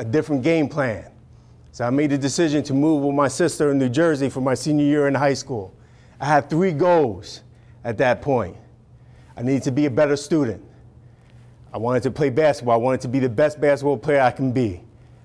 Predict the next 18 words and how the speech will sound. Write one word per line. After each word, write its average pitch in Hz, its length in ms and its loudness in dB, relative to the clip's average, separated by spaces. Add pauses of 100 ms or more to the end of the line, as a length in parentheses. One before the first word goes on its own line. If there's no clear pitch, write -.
And 107 80 -8
number 120 180 0
three, 160 460 0 (560)
I 104 40 -12
wanted 123 180 -2
to 123 80 -6
be 127 100 -2
the 127 100 0
best 139 360 -2
father 139 520 4 (160)
for 123 120 -4
that 120 200 2
kid. 127 300 -2 (840)
That 98 120 -18
turned 127 180 -2
into 127 240 0
a 131 40 0
boy, 117 460 0